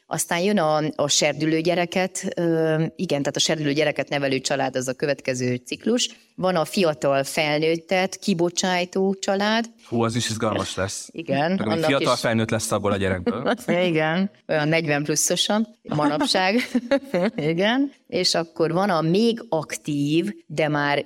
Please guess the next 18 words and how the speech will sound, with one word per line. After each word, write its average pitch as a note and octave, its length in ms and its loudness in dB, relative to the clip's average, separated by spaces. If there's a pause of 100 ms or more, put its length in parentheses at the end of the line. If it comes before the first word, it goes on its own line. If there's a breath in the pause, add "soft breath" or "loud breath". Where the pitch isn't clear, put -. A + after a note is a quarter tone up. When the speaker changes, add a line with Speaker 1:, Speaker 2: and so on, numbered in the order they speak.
(100)
Speaker 1:
üres D3+ 640 2
fészekként C#3 840 -2
emlegetett C3+ 640 -2
család, C3+ 340 0
aki C3 220 -4
már C3 220 0
kibocsájtotta C3+ 920 -2
ugye C3+ 220 0
ezt C3 180 -6
a C3+ 60 -2
fiatal C3 420 -4
felnőtt C3+ 720 -2
gyereket, G#3+ 680 0
és - 200 -2
akkor - 180 -4
a C3+ 60 2
nyugdíjas C3 800 0 (100)
pár, C3+ 480 -4